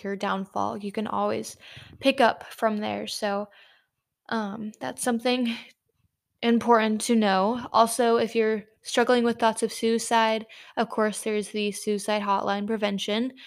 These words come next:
The suicide prevention hotline is <laughs> what it's called. Um, and that number is nine eight eight, and that is open twenty-four seven. So if you're having thoughts of suicide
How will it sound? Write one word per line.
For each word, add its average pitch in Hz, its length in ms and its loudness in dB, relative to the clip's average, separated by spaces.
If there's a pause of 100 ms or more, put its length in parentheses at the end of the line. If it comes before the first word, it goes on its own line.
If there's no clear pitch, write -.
(400)
The 226 100 2
suicide 220 440 -2
prevention 196 440 -2
hotline - 400 -8
is 208 120 -8
<laughs> 233 180 4
what 233 180 4
it's - 140 -10
called. 208 280 0 (380)
Um, 220 240 4
and 214 100 0
that 214 160 4
number 208 220 2
is 202 180 0
nine 196 240 0
eight 208 240 0
eight, 214 340 0
and 214 120 -2
that 208 100 0
is 208 140 -4
open 214 380 -4
twenty-four 214 420 -4
seven. 202 400 -4
So 202 360 -6 (340)
if 220 100 -4
you're 233 120 4
having 254 280 6
thoughts 247 280 0
of 240 100 -2
suicide 233 760 0